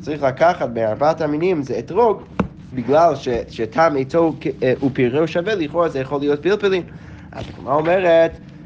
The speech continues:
אמ, אה, אז סליחה, סליחה, אז הברייתא עוד, עוד ממשיכה ואומרת, "ללמדך שהפלפלין חייבים בעורלה".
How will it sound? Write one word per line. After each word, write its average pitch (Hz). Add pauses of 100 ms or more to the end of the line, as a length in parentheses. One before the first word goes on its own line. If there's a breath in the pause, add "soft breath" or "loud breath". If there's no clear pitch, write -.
(140)
אמ, 120 (720)
אה, 120
אז 135
סליחה, 135
סליחה, 120
אז 104
הברייתא 139
עוד, 127
עוד 139
ממשיכה 131
ואומרת, 110
"ללמדך 123
שהפלפלין 180
חייבים 170
בעורלה". 165